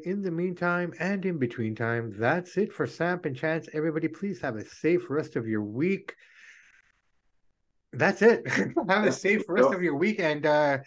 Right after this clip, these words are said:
Speaker 1: be sure to join us this Thursday for our boxing show.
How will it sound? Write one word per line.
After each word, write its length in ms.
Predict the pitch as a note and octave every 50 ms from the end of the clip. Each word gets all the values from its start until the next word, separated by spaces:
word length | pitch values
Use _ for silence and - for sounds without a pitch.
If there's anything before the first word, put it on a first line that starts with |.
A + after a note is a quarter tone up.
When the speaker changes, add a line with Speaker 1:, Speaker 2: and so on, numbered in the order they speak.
| - _ _ _ _
Speaker 1:
be 100 | D#3+ E3
sure 160 | E3+ - F#3+
to 100 | F#3 F3+
join 280 | D3+ B2+ D3+ E3+ F#3 F#3+
us 160 | E3+ - -
this 340 | - F3 - - - - - - -
Thursday 540 | - - D3+ F#3+ G#3+ G3+ G#3 - F#3 E3+ D#3
for 240 | - - D#3 D3+ C#3+
our 160 | C#3 C3+ B2+
boxing 480 | A2 G#2+ - F3+ - - - - D#3+ C#3
show. 400 | C3+ - D3+ C3+ D3+ F3+ F3+ F3+